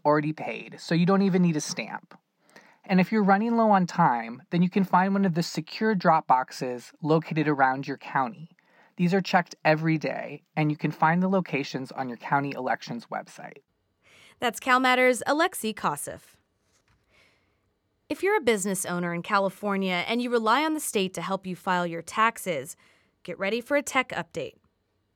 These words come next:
Speaker 2: Starting as soon as next tax season, California's Department of Tax and Fee Administration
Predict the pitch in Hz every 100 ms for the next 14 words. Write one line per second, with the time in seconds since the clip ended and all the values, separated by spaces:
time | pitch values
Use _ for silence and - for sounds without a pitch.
0 | _ _ _ _ - - 240 226 208 190
1 | 226 214 185 190 190 - - 247 254 -
2 | 196 175 175 175 - - 269 330 - 339
3 | 277 196 190 208 185 180 160 - 208 208
4 | - 185 175 - 208 180 175 170 - 220
5 | 196 - 202